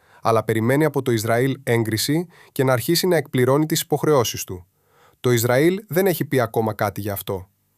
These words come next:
Στην αμερικανική πολιτική, η Γερουσία δεν πέρασε ένα μέτρο για τον έλεγχο των πολεμικών εξουσιών του Προέδρου στο Ιράν. Η ψηφοφορία ήταν σαράντα εννιά υπέρ και πενήντα κατά.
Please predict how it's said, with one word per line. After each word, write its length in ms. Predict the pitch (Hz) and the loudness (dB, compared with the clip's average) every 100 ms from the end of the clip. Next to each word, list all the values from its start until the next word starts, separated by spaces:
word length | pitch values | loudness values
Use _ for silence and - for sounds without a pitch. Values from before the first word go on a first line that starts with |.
| _ _ _ _ | _ _ _ _
Στην 260 | - - 135 | -8 0 2
αμερικανική 560 | 131 127 131 127 123 175 | 2 2 2 0 0 0
πολιτική, 760 | 202 175 131 113 113 110 127 _ _ | 0 0 -4 -4 -2 -2 -4 _ _
η 80 | 135 | -4
Γερουσία 560 | 117 127 120 - 175 165 | 2 2 2 2 2 4
δεν 200 | 196 196 | 0 2
πέρασε 400 | 196 143 - 131 | 2 2 2 0
ένα 180 | 123 | 2
μέτρο 400 | 117 117 113 107 | 2 0 0 -2
για 140 | 104 110 | -2 -2
τον 200 | 113 117 | 0 2
έλεγχο 340 | 117 113 117 | 2 0 -4
των 140 | 110 107 | -6 -4
πολεμικών 520 | 110 107 104 123 113 | -2 -2 -2 -2 -2
εξουσιών 500 | 107 110 - 113 107 | -4 -8 -2 -2 -2
του 120 | 107 | -4
Προέδρου 400 | 113 113 104 101 | -2 0 0 -4
στο 180 | - 107 | -4 -2
Ιράν. 380 | 107 98 90 - _ _ _ - - | -2 -4 -6 -16 _ _ _ -20 -12
Η 100 | - | -6
ψηφοφορία 640 | 120 143 131 117 123 151 175 | -2 0 -2 0 2 4 2
ήταν 220 | 175 185 | 2 0
σαράντα 360 | - 147 123 120 | 2 0 2 2
εννιά 300 | 120 156 151 | 2 2 2
υπέρ 380 | 123 113 117 165 - _ | 0 0 0 -2 -12 _
και 140 | 127 | -2
πενήντα 380 | 123 117 151 160 | 0 2 2 0
κατά. 480 | 156 - 104 90 | -2 2 0 0